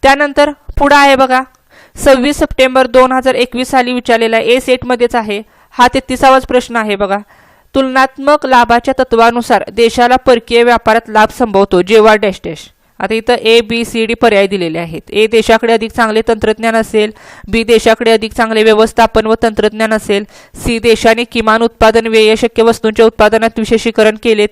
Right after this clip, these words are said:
तर, आणि डी इतर देशात वस्तूंचे अवपुंजन केले तर.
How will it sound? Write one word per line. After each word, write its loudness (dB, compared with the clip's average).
तर, 2
आणि -4
डी -6
इतर -2
देशात -2
वस्तूंचे -2
अवपुंजन 0
केले -2
तर. -16